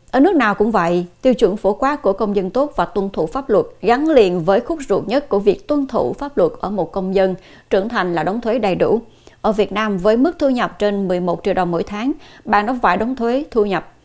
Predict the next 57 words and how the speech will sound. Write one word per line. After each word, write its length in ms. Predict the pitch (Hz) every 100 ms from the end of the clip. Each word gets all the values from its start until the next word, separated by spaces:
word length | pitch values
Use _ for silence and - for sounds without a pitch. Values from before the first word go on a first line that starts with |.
| _ _ _ _ -
Nếu 300 | 214 254 302
có 140 | -
ông 240 | - 214
bà 160 | 196 180
nội 240 | 180 165
ngoại, 260 | 190 208 170
cha 180 | 190 285
mẹ 180 | 233 -
già, 280 | 196 190
con 280 | 190 269 285
cái, 280 | 247 220 302 -
cô 160 | 226
dụ, 340 | 190 175 151 -
cô 220 | - 262 233
dì, 220 | 196 175
chú 120 | 247
bác, 240 | 240 269 330 - -
người 140 | 247
thân 220 | 247 302 269
phải 120 | 254
nuôi 220 | 226 214
dưỡng, 240 | 185 233 262 - -
tức 140 | 381
hoàn 220 | - 240 214
toàn 280 | 202 202
sống 320 | 202 - 254 370
nhờ 180 | 233
vào 180 | 175 170
bạn. 220 | 165 151 170 _ - - -
Ngoài 120 | 254
ra, 260 | 247 294 277 - _ -
bản 200 | 220 233
thân 240 | 285 262
họ 220 | 226 202
không 220 | 175 247 240
có 100 | 285
nguồn 240 | 220 180
thu 160 | 254 233
nhập 200 | 208 185
nào, 240 | 180 160 - _
hoặc 200 | - 233
tổng 180 | - 196
thu 100 | 262
nhập 240 | 254 202 -
của 80 |
họ 180 | 254 202
dưới 180 | 160 214
một 160 | 262 -
triệu 120 | 202
đồng 220 | 175 190
mỗi 120 | 185 -
tháng. 280 | 196 214 311 - - - -
Bạn 320 | - 190 202 214
được 200 | 196 214
để 180 | 180
lại 280 | 226 190 175 -
bốn 380 | 196 196 302